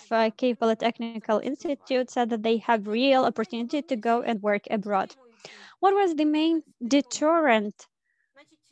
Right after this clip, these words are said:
for the students not going abroad? It turned out, uh, that, uh, the family reasons, uh, were mentioned, uh, most frequently. Seventy-eight percent said that family matters are holding them, uh, back in Ukraine.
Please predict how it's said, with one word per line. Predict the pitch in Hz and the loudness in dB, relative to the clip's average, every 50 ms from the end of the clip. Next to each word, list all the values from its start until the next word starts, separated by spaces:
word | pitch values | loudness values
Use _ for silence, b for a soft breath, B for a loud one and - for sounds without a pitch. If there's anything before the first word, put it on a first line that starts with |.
| 285 277 285 339 381 - - - - - _ _ | _ _ _ -20 -20 -20 -20 -20 -20 -20 _ _
for | - 247 262 269 247 240 - - | -6 -2 0 2 0 0 -2 -4
the | - 240 262 | -2 -2 -2
students | 233 - - 277 285 302 302 285 - - - - _ _ _ - | -2 -2 -4 -4 -2 0 -2 -2 -2 -4 -6 -6 _ _ _ -4
not | 226 254 277 262 240 196 196 | 0 2 4 4 4 2 0
going | 185 220 208 208 202 208 202 196 - - | 0 2 2 4 2 0 -2 -4 -6 -4
abroad? | 220 220 208 220 214 214 208 208 208 - - - _ _ 330 381 403 415 _ _ _ 208 _ _ _ _ - | -2 -2 -2 0 0 0 0 0 -2 -4 -14 -20 _ _ _ _ _ _ _ _ _ _ _ _ _ _ -18
It | 339 - 311 349 339 | -8 -2 -2 -2 -2
turned | - 427 427 403 392 330 | -2 -2 -2 0 0 2
out, | 339 330 359 370 - - | 4 4 4 4 4 0
uh, | 302 277 269 220 | -2 -2 0 0
that, | - 262 262 269 - - - | 2 2 2 2 0 -2 -4
uh, | 277 254 247 240 214 | -4 -4 -4 -6 -2
the | - 262 262 247 | 0 0 0 0
family | - - - 349 370 381 330 311 269 240 233 | -4 -4 0 0 2 2 4 2 2 2 0
reasons, | 226 247 247 254 247 196 214 220 208 196 214 214 - - - | 0 0 0 0 0 -2 -2 -4 -6 -6 -10 -16 -16 -10 -6
uh, | 233 220 214 214 202 | -4 -4 -4 -4 -4
were | - 226 233 233 | -4 -2 -2 -2
mentioned, | 220 226 233 240 254 247 - 254 233 233 220 - - - | -2 0 -2 -2 -2 -2 -4 -4 -4 -4 -4 -6 -4 -4
uh, | 233 220 214 B B B B B B B B B B B B B _ _ - _ _ _ - - - - 220 | -4 -4 -4 B B B B B B B B B B B B B _ _ -20 _ _ _ -20 -16 -12 -10 -4
most | 214 247 254 247 240 240 - - - | -2 2 2 2 2 0 -4 -12 -6
frequently. | - 294 277 - - 214 208 - - 196 190 - - - | 0 0 0 0 0 -6 -4 0 0 0 0 0 -4 -6
Seventy-eight | - - 392 403 392 339 - - - 254 262 - - | 0 2 2 2 2 0 0 0 0 0 0 0 -2
percent | 240 233 - - 262 240 240 - | -8 -6 -2 0 0 0 0 -2
said | - - 233 226 214 | -2 0 0 0 2
that | - 220 208 - | -2 -4 -6 -6
family | - - _ - 277 277 277 262 240 233 | -20 -16 _ 0 0 2 2 2 -2 -2
matters | 226 220 233 240 254 254 254 233 - | -2 0 0 0 2 0 0 -2 0
are | - 233 | -2 -2
holding | 214 - 254 240 247 247 269 269 277 | 0 2 0 0 2 0 -2 -4 -2
them, | 240 247 226 233 247 254 | -2 0 -2 0 -2 -2
uh, | 262 247 | -4 -4
back | 220 208 220 233 233 - | -2 0 -2 -2 -2 -4
in | 233 220 | -10 -10
Ukraine. | 220 214 214 202 - - 226 208 202 196 208 202 | -6 -6 -8 -8 -6 -2 0 0 0 0 -2 -6